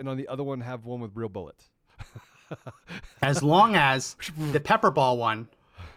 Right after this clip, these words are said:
Speaker 2: you gotta do the pepper ball one on your non-dominant hand, right? 'Cause that's the problem that cops have. They, they, they draw the wrong gun, right? They say, they think they're going for their taser, they go for their,
Speaker 1: <laughs>
Speaker 2: their handgun. So a lot of people
Speaker 1: Uh.
Speaker 2: will, will use the, uh,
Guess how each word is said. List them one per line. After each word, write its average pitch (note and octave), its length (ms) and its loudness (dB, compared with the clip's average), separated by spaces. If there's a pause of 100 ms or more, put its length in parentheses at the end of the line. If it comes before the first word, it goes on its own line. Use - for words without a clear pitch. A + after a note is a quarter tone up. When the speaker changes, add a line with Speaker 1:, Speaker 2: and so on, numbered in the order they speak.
Speaker 2:
you C3+ 100 -4
gotta F#3 240 6
do F#3 100 2
the D3+ 80 0
pepper F#3+ 240 0
ball C#3+ 200 2
one C#3 160 2
on C3+ 100 -2
your C3 100 -8
non-dominant C3+ 760 0
hand, B2 400 -6 (540)
right? A#2 220 -2
'Cause A#2+ 100 -6
that's D3+ 200 0
the D3+ 80 -6
problem D3 320 4
that B2+ 160 -10
cops - 360 0
have. G#2+ 360 -2 (540)
They, C3 380 -2
they, B2 460 -6 (100)
they C3 140 -2
draw C#3+ 280 2
the C#3+ 80 2
wrong C#3+ 240 2
gun, D3+ 260 4
right? B2 200 -2
They B2+ 120 -4
say, C#3+ 240 0
they C3 160 -6
think D3+ 180 -2
they're D3+ 120 0
going C#3 180 2
for C#3+ 80 -4
their C3 100 -2
taser, C3+ 300 -2
they B2+ 100 -2
go C3 180 -2
for B2+ 140 -6
their, A#2 300 -2 (180)
Speaker 1:
<laughs> - 180 -20
Speaker 2:
their B2+ 80 -6
handgun. D3 440 2 (260)
So D3 220 4
a - 20 6
lot F3+ 180 8
of - 60 0
people E3 240 2
Speaker 1:
Uh. D3+ 60 2
Speaker 2:
will, D3 300 2
will C#3+ 200 2
use D3 320 0
the, C3+ 340 -4
uh, - 40 -12